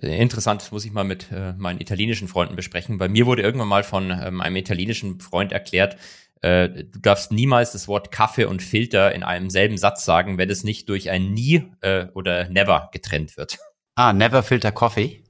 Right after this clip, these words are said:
Speaker 1: Ja.
Speaker 2: Ja, wir haben so eine
Speaker 1: Aber
Speaker 2: Kaffeemaschine auf der Arbeit, also wo du drauf drückst und da werden die Bohnen gemahlen und dann,
Speaker 1: Okay.
Speaker 2: äh, ja, in den Genuss
Speaker 1: Okay,
Speaker 2: wirst du
Speaker 1: also
Speaker 2: natürlich auch kommen, wenn du uns hier zu Besuch, dann werde ich dir einen frischen Nicht-Filter-Kaffee, äh, servieren.
Speaker 1: Da blicke ich mit, äh,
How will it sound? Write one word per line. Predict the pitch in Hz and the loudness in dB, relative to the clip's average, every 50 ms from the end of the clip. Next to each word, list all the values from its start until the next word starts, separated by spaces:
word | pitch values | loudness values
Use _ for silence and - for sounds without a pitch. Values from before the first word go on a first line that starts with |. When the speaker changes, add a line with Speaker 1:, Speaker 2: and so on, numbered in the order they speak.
| _ _ _ _ - - | _ _ _ _ -6 0
Speaker 1:
Ja. | - 95 - - - - - | 2 2 2 0 -8 0 2
Speaker 2:
Ja, | 110 104 | 4 6
wir | 127 | 8
haben | 127 131 | 8 8
so | 143 | 6
eine | 143 127 | 6 4
Speaker 1:
Aber | 117 - 131 | 6 4 2
Speaker 2:
Kaffeemaschine | - - 120 110 107 98 - - 143 139 127 104 98 87 - - | 4 4 4 4 4 4 2 2 4 4 4 4 4 4 2 0
auf | 87 - | -2 4
der | - 95 - | 4 4 6
Arbeit, | - 87 85 90 82 82 85 | 6 6 6 6 4 4 2
also | 90 87 95 | 0 0 0
wo | 95 101 | 0 2
du | 101 101 | 4 4
drauf | 95 101 92 95 110 123 - - | 4 4 6 6 6 6 4 2
drückst | 113 127 131 - - | 0 0 0 2 2
und | 110 101 | 2 4
da | 98 90 | 6 6
werden | 98 101 101 | 6 6 6
die | 101 92 | 4 2
Bohnen | 98 107 113 120 113 107 | 2 2 4 4 4 4
gemahlen | 98 98 92 92 95 101 110 120 127 127 123 117 | 4 4 4 6 6 6 6 6 6 6 4 4
und | 104 98 92 | 4 4 6
dann, | 95 95 95 | 6 6 6
Speaker 1:
Okay. | 95 92 95 92 92 90 87 87 85 - | 6 4 4 2 2 2 0 0 -2 -2
Speaker 2:
äh, | 90 | 0
ja, | 90 82 - - _ - | -2 -2 -2 -6 _ 0
in | - 113 | 4 6
den | 123 127 | 6 8
Genuss | 120 123 120 127 131 | 8 8 8 8 6
Speaker 1:
Okay, | - - | 6 4
Speaker 2:
wirst | 107 - | 2 4
du | - | 6
Speaker 1:
also | 104 | 4
Speaker 2:
natürlich | 95 87 - 101 92 - 69 | 4 4 4 2 2 2 0
auch | - - | -2 2
kommen, | - 107 95 92 | 2 2 4 4
wenn | 87 87 87 | 2 2 0
du | 87 | 0
uns | 90 - - - | -2 -4 -4 -4
hier | 95 90 - | -4 -6 -4
zu | - 85 | -6 -8
Besuch, | 87 85 92 98 - - | -6 -4 -4 -4 -4 -2
dann | 92 87 87 | -2 -2 -2
werde | 85 85 | -2 -4
ich | - | -2
dir | - 82 85 | -2 0 0
einen | 87 85 - _ _ _ _ _ _ | 0 -2 -4 _ _ _ _ _ _
frischen | - - 110 120 131 123 - 123 113 - - | -4 2 4 6 6 6 6 6 4 4 6
Nicht-Filter-Kaffee, | 104 123 131 - - - - - - 107 98 101 90 - - 90 - - 92 87 - - | 6 6 6 4 0 -8 -12 -2 -2 0 2 2 0 0 0 -6 -2 0 0 0 0 0
äh, | 95 90 87 85 85 90 - _ _ _ | 0 0 0 0 -2 -4 -10 _ _ _
servieren. | - 104 87 85 87 87 82 85 - _ _ _ _ _ _ _ - - | -2 -2 0 0 0 -2 -2 -4 -10 _ _ _ _ _ _ _ -10 -6
Speaker 1:
Da | 107 101 | -6 -6
blicke | 98 - - 101 - - 151 156 - 147 | -6 -8 -14 -10 -2 0 0 2 2 0
ich | 131 127 - | -2 -2 -6
mit, | 127 117 117 117 - - | -8 -10 -10 -10 -12 -16
äh, | 90 - 104 104 104 104 | -12 -10 -8 -8 -10 -10